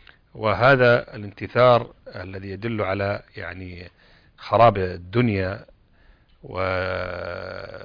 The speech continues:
يعني، وانفلات عقد نظامها وانتظامها،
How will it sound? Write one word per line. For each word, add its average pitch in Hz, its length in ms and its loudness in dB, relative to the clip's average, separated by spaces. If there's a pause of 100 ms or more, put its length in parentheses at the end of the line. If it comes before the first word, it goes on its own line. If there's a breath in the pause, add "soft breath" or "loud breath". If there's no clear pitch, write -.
(400)
يعني، 95 540 -12 (440 soft breath)
وانفلات 110 580 2 (300)
عقد 101 640 -6
نظامها 104 680 4
وانتظامها، 113 840 2